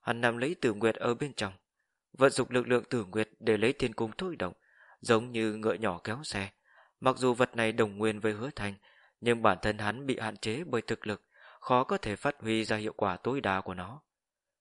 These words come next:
Phương pháp triển khai chỉ có một, đó là lấy nó ra để sử dụng trực tiếp.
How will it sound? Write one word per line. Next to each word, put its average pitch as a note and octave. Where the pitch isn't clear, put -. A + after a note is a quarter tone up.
Phương A2+
pháp C3
triển G2
khai G#2+
chỉ -
có D3+
một, G2
đó D#3
là G#2
lấy G#2+
nó D#3
ra G#2
để B2
sử G#2+
dụng G2
trực -
tiếp. A2